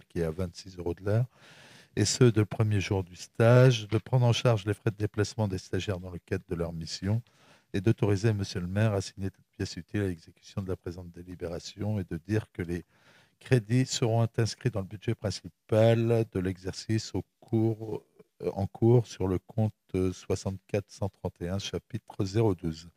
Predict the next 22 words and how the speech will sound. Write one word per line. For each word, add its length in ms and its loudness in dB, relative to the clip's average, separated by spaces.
Voilà, 220 2
on 60 4
n'avait 200 4
pas 180 0
de 140 -2
délibération 800 -4
générique 800 -4
pour 140 -20
les 100 -14
stagiaires. 840 -2
Euh, 280 -2
euh, 760 -8
on 340 -10
en 180 -8
a 260 0
un 260 2
tous 340 -10
les 360 0
deux 300 -6
ans, 380 -20
tout, 360 -18
peut-être, 320 -20